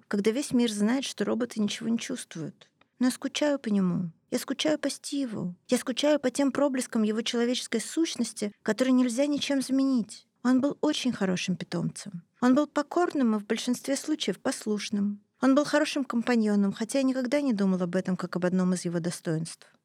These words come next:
Я хотел сохранить сувенир на память о Стиве. Так поступают люди, почему бы не поступать так и нам, роботам? Так что на следующий день я сделал чучело Стива и посадил его в любимое кресло у одного из окон нашей гостиной, повернув к окну.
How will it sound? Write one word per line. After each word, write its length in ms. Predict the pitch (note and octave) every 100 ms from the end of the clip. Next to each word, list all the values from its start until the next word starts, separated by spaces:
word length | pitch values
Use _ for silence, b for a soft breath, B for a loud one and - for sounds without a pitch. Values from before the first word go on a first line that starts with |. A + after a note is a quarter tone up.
| _ _
Я 80 | A#3+
хотел 280 | B3+ D4+ D4+
сохранить 460 | C4+ B3 B3 B3+
сувенир 400 | - A#3 A3+ A#3+
на 100 | G#3+
память 320 | G3 F#3 F#3 F3
о 20 |
Стиве. 520 | - - F3+ D#3 D#3+ -
Так 200 | D4+ -
поступают 560 | C#4 - C#4 C#4 C4+
люди, 280 | C4 C4 F#3
почему 400 | D#3 G3 G3+ A3+
бы 120 | C4
не 100 | B3+
поступать 420 | A#3 - A3+ B3
так 200 | - B3
и 40 | B3+
нам, 200 | B3+ G#3
роботам? 600 | A3 G#3 E3+ E3 D#3+ E3+ _
Так 120 | - -
что 160 | -
на 80 | A#3
следующий 400 | A3+ C#4+ B3+ -
день 240 | A3 D#4
я 60 | C4
сделал 300 | G3 B3 C4+
чучело 440 | A#3 C#4+ - A3
Стива 400 | G3+ - D#4 D4+
и 40 | G#3
посадил 500 | G3 G3 G3 A#3 C#4
его 240 | A3 F3
в 80 | E3
любимое 400 | F3+ G3 B3+ B3+
кресло 520 | A#3+ F3+ F3+ - F3+ -
у 60 | F#3+
одного 360 | F#3+ G#3 A#3
из 140 | A3 A3
окон 280 | C4 A3+
нашей 280 | G3 G#3 A3
гостиной, 500 | G3 G#3 - F#3+ F3+
повернув 400 | - F3 F3 G#3
к 80 | -
окну. 380 | E3+ - E3